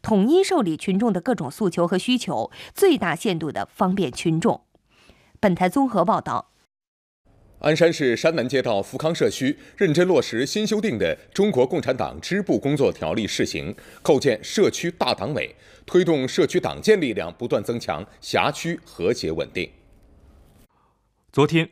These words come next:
Speaker 3: 福康社区组织社区党委工作人员、居民代表与驻街单位成员一起召开了大党委联席会，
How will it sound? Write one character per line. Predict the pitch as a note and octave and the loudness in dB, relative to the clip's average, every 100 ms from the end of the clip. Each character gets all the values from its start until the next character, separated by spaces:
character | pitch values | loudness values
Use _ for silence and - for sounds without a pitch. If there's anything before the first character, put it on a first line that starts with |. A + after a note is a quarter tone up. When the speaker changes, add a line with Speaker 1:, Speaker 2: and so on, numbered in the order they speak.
| - | -10
Speaker 3:
福 | - D3+ | -2 -2
康 | G3+ G#3 | 2 2
社 | - C3 | 2 0
区 | - E3 | 0 -2
组 | E3 A#2+ G2+ | -2 -6 -2
织 | D3+ E3 | 0 2
社 | D3 | 2
区 | A#2+ F3 | 0 -2
党 | F3+ A#2+ | 0 0
委 | F#3+ G2 | 0 -2
工 | - E3+ | 0 0
作 | D3+ | 2
人 | G2+ G#2+ | 0 0
员、 | G2 A#2 | 0 -2
居 | - G#3+ | -2 2
民 | F#3+ D#3+ | 4 4
代 | G#3 | 0
表 | A#2 F#2+ G2 - | 0 -2 -4 -2
与 | B2+ G#2+ | -2 0
驻 | G#2+ F#3+ | 0 0
街 | - F#3 | 2 2
单 | G3 | 4
位 | F#3+ - | 2 2
成 | A2 | -2
员 | A#2+ G2+ - | 0 -2 -2
一 | G#3 | -4
起 | B2 F#2+ | -4 -6
召 | F#2 A#2 | -2 0
开 | G2 C3 | 0 0
了 | A2 G2 | 0 0
大 | A3 C#3+ | 2 2
党 | G#2+ E3+ | 0 -2
委 | G#2+ E2+ | -4 -6
联 | F#2+ D3+ | -4 -2
席 | C#3 | -2
会， | - F#3+ | -2 -4